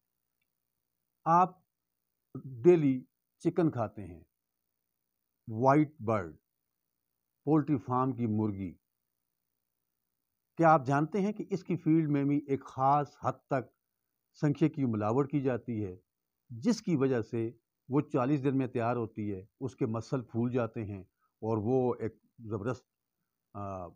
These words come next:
हेल्थी किस्म की जो है ना, वो मुर्गी बन जाती है। जबकि आम जो मुर्गियां हैं, वो डेढ़ दो साल में जाके मैच्योर होती हैं। तो indirectly हम डेली संख्या खा भी रहे हैं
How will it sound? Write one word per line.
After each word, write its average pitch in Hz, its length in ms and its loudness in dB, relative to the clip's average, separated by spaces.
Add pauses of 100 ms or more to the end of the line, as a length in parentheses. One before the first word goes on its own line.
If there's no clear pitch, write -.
(100)
हेल्थी 110 320 -4
किस्म 127 300 -4
की 113 80 -6
जो 104 120 -6
है 101 60 -8
ना, 101 100 -8
वो 95 260 -10
मुर्गी 101 300 -6
बन 117 200 -6
जाती 107 320 -8
है। 90 160 -14 (320)
जबकि 135 260 -2 (100)
आम 147 200 4
जो 156 120 4
मुर्गियां 135 440 0
हैं, 110 260 -6 (300)
वो 120 340 -2 (460)
डेढ़ 135 260 2
दो 123 260 2
साल 127 280 2
में 123 160 -4
जाके 110 460 -4 (300)
मैच्योर 131 360 4
होती 104 340 -4
हैं। 87 140 -16 (1500)
तो - 180 -8
indirectly 160 640 4 (120)
हम 135 360 -4 (380)
डेली 127 280 0
संख्या 120 500 -4 (320)
खा 117 220 0
भी 117 140 0
रहे 101 200 -4
हैं 131 280 -6